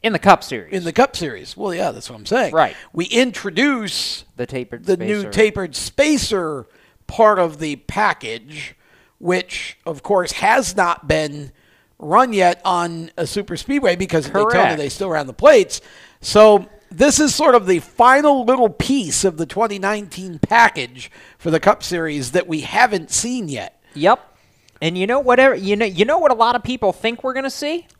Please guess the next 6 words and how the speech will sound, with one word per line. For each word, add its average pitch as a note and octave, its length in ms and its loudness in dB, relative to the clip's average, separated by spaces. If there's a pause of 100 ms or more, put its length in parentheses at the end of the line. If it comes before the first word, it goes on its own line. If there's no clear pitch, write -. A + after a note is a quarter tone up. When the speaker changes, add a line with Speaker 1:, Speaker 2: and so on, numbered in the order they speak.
Speaker 2:
What? D3+ 260 -4 (1160)
Speaker 1:
The A#2 140 -4
return A#3 1040 -4 (240)
of A2+ 240 -8
the G#2+ 160 -8 (140)
tandem. F3+ 840 -2